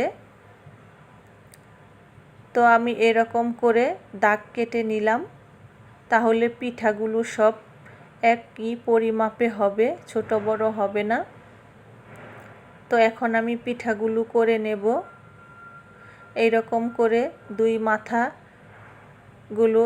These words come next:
এক সাইডে করে পিছনের সাইডগুলো আমি এইভাবে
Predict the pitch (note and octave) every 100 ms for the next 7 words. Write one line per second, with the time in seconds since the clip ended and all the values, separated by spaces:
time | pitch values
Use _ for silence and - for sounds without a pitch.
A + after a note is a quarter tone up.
0 | - A#3 A3+ - A#3+ G#3+ A3 A3 A3 A3
1 | G#3+ A3+ A3+ A3+ - A3 G#3+ G#3+ - A3+
2 | G#3 G#3 G#3 A3 A3 B3+ E4+ - - -
3 | G3+ G#3+ G#3+ G#3+ A3 G#3